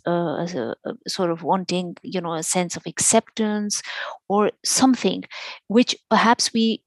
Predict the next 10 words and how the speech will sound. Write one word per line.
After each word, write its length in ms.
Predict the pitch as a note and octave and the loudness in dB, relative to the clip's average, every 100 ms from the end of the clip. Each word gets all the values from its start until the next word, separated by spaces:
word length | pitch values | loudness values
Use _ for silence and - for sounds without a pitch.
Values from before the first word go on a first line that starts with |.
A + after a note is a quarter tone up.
| - | -4
we 120 | G#3 | 0
don't 220 | G#3 G#3+ | 0 -2
even 200 | G#3 G3 F#3 | -4 -4 2
realize, 500 | F3+ G3 F#3 F3 - | 4 6 6 6 4
but 140 | F3+ | -2
it 120 | F3+ | -2
sort 300 | - F#3 F3+ | -4 -4 -6
of 140 | F#3 - | -4 0
seeps 520 | - G3+ F#3+ - - - | 2 2 0 0 -2 0
into 680 | G#3 G3+ G3 F#3 D#3+ D#3 | 0 0 -4 -4 -4 -8